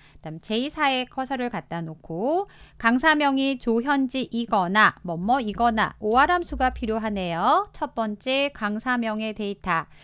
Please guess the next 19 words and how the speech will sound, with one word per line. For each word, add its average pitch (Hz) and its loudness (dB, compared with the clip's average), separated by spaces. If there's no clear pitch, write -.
디사를 269 0
선택하고 226 -2
그 269 -4
값이 202 -4
조현지라고 247 0
입력합니다. 151 -6
심표 330 -2
입력하시고요. 202 -4
두 214 -4
번째, 214 0
수강 370 0
변경이 208 0
일이고, 220 -4
뭐뭐이고네요. 240 0
그럼 226 -4
또 - -2
and 180 0
함수가 302 0
필요하네요. 214 0